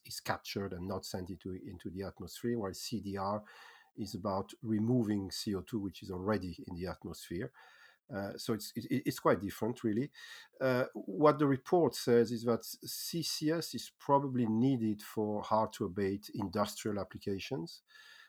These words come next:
Uh, it's probably not substantially needed for power generation. Uh, but i-, its impact in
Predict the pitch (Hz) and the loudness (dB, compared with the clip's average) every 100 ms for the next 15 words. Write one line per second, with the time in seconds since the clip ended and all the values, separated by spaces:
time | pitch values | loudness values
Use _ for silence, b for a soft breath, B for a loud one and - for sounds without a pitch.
0 | B - 110 107 110 110 - _ - 123 | B -6 -2 0 0 -2 -8 _ -6 -4
1 | 120 - - - - 147 147 139 135 127 | -4 -12 -14 -14 0 2 2 2 4 6
2 | 131 131 - - 120 - - - 135 127 | 6 6 4 -4 -4 -6 -4 2 2 2
3 | 135 120 110 113 110 113 107 - 92 104 | 0 2 4 4 4 0 -2 -6 -4 -2
4 | 95 90 92 90 87 90 - 120 147 160 | 0 -2 -4 -4 -4 -6 -6 -6 -6 -10
5 | _ b b b b b b - 117 107 | _ b b b b b b -6 -2 0
6 | 107 107 113 107 - 131 127 131 - - | 2 2 0 0 -4 -4 4 4 4 -4
7 | - - - - - 131 - 196 202 - | -12 -10 -10 -6 -2 -2 2 4 4 6
8 | 113 - - - - 117 113 113 110 | 4 4 -4 -10 -2 0 0 -2 -4